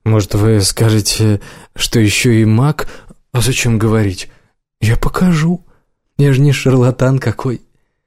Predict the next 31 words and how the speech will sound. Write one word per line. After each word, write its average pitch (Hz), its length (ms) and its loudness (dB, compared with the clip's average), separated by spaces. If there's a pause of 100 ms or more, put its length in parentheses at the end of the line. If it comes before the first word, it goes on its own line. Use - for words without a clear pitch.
(600)
Быстро 147 400 0
сплетя 139 420 0
шар 151 320 0
фаербола, 139 680 2
я 117 100 2
запустил 120 480 0
его 139 180 4
в 131 60 -4
стену, 151 480 0 (200)
и 135 120 4
в 123 80 2
ней 180 120 4
остался 170 440 0
аккуратный 160 680 0
прожженный 147 680 2
туннель 135 420 2
на 117 200 0
улицу. 117 540 -4 (400)
Фаербол 120 580 2
слабенький, 113 600 -2
погас, 117 400 0
как 107 160 -4
только - 240 -2
пробил 110 320 0
стену. 98 400 -4 (200)
Не 120 100 2
хватало 117 320 0
еще, 110 200 0
чтобы 110 260 -2
кто-то - 220 -4
пострадал. 107 600 -2